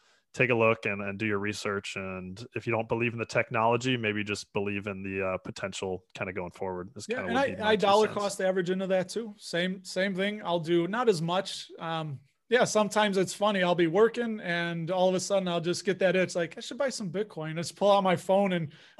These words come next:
Speaker 2: go on the
Speaker 1: <laughs>
Speaker 2: app and just buy fifty bucks worth. No, I don't even look at what price it is. I just,
Speaker 1: Yeah.
Speaker 2: oop, fifty bucks, done. Add it to the, uh,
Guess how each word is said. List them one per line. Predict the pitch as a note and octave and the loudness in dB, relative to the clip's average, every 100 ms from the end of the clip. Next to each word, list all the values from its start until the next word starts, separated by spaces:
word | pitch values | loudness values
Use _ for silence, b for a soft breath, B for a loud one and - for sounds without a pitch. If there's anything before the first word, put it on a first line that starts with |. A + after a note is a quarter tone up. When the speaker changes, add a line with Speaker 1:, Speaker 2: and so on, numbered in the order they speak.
| A#2+ | 0
Speaker 2:
go | F3 | 2
on | F3 | 2
the | F3 F3 | 4 6
Speaker 1:
<laughs> | G3 | 6
Speaker 2:
app | G3 | 4
and | F3+ E3 | 0 -2
just | D3+ | -2
buy | F3 E3+ | 0 0
fifty | E3 F3+ F3 | 0 -2 -2
bucks | D#3 D#3+ D3+ D#3+ | -2 -2 -4 -4
worth. | D#3+ D3+ - | -6 -6 -4
No, | F#3+ C4 | -2 2
I | A3+ | 4
don't | A#3+ | 6
even | A3+ | 8
look | A3+ A3+ | 8 8
at | G#3 | 8
what | G3 | 6
price | F#3+ F#3 E3+ | 4 2 2
it | D#3+ | -2
is. | D3 | -2
I | D#3 | -2
just, | B2 A2 | 0 2
Speaker 1:
Yeah. | G#2+ | 0
Speaker 2:
oop, | C4+ - | -6 -6
fifty | - G3+ G#3 | 0 0 2
bucks, | F#3 F3+ F3+ | 2 0 0
done. | - E3+ E3 b b b b - | -6 -4 -6 b b b b -6
Add | E3 E3 | -2 -2
it | E3 | -2
to | E3 | -2
the, | D#3+ D#3 | -2 0
uh, | D#3 | -2